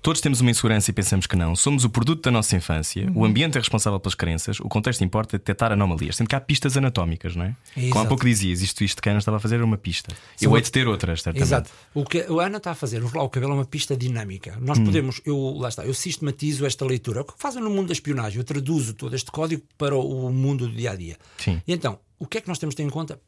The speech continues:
Speaker 3: Pistas anatómicas. O que é que é uma pista anatómica? É aquela que não muda quando tu falas comigo ou quando falas com a Ana.
Speaker 1: Uhum.
Speaker 3: Quer dizer que tu vais ter com outra pessoa qualquer, a pista mantém-se.
Speaker 1: Uhum.
Speaker 3: E uma destas pistas são as rugas.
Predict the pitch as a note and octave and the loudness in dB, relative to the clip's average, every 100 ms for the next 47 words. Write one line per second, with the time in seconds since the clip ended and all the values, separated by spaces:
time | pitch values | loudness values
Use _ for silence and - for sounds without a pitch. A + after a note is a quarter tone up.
0 | - F3+ - A2+ - D#3+ C#3+ - F#2 F2+ | -8 -6 -6 -8 -4 -2 -2 -2 -6 -6
1 | F#2 - - G#3 G3 F#3 D#3 C#3+ - C#3+ | -8 -10 -6 -4 -2 -2 -4 -6 -4 -4
2 | C#3 E3+ F#3+ F#3+ - - _ - F#3+ - | -2 -2 -2 -6 -12 -20 _ -8 -6 -4
3 | C#3+ C#3 D#3+ D#3+ D#3 E3 E3+ A3+ - F3 | -4 -2 2 2 4 2 0 -6 -8 -6
4 | D3+ - - D3+ D#3 - E3+ F3+ - - | -4 -4 -8 -6 -6 -4 -4 -4 -8 -8
5 | F#3 G#3 - - - A#3 F#3+ D#3+ _ B2+ | -6 -6 -6 -6 -6 -4 -4 -6 _ 4
6 | B2 A2 A2+ - G3+ E3 - F3+ G#3 - | 6 6 2 -4 -4 -2 -2 -4 -4 -4
7 | D#3+ D#3 D3 - C3+ A#2+ C3+ D3 D#3 D#3 | -4 -4 -6 -4 -4 -2 -2 -2 -4 -6
8 | - G#3 - G#3 G3+ G#3+ G#3 F3 C#3+ - | -8 -6 -4 -2 -2 -4 -4 -4 -4 -10
9 | _ _ _ _ _ A#2+ A#2+ G#2+ A3+ F#3+ | _ _ _ _ _ 4 6 6 4 2
10 | C3+ - C#3+ - F3 D#3 G#3 G#3 - - | 0 -2 -4 -6 -6 -4 -4 -6 -8 -6
11 | F#3 G3 F3+ D3+ D3 - | -2 -2 -2 -4 -4 -8